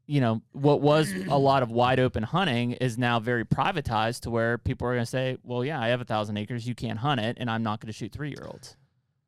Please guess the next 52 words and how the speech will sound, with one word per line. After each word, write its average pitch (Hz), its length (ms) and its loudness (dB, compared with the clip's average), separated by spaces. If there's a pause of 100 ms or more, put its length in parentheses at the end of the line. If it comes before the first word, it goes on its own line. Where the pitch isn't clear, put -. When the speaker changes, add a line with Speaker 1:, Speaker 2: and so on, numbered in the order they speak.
(300)
Speaker 2:
I 131 120 -2
don't 165 260 2
know 131 320 2
if - 240 -2 (180)
that's 95 300 -4
as 92 140 -4
big 98 200 -2
of 85 80 -8
a 87 60 -8
factor 87 400 -6
in 82 100 -8
Pennsylvania. 82 880 -6
I 98 100 0
think 117 180 -2
in 104 80 -4
some 101 160 -4
other 107 160 0
states, 95 340 -4
yeah, 98 200 -2
maybe. 92 560 -4 (220)
Speaker 1:
I - 40 -20
don't 185 100 -8
know, 131 140 -2
man. 107 140 0
Speaker 2:
I 117 100 4
just 135 160 2
Speaker 1:
There's 139 80 4
Speaker 2:
don't 120 100 6
Speaker 1:
a - 40 0
Speaker 2:
think 135 100 4
Speaker 1:
lot 123 220 4
of 120 100 2
lost 113 400 2
ground 107 340 0
in 101 80 -4
Pennsylvania 107 640 -4
that 104 200 -4
used 113 260 -4
to 127 60 -8
be 107 280 -2
people - 260 -6
could 113 160 -6
go 117 160 4
and 110 100 0
hunt 120 300 0
and 113 140 -6
shoot - 160 -10
the - 80 -12
first 110 260 -10
buck 117 220 -4
they 117 120 -4
saw. - 360 -8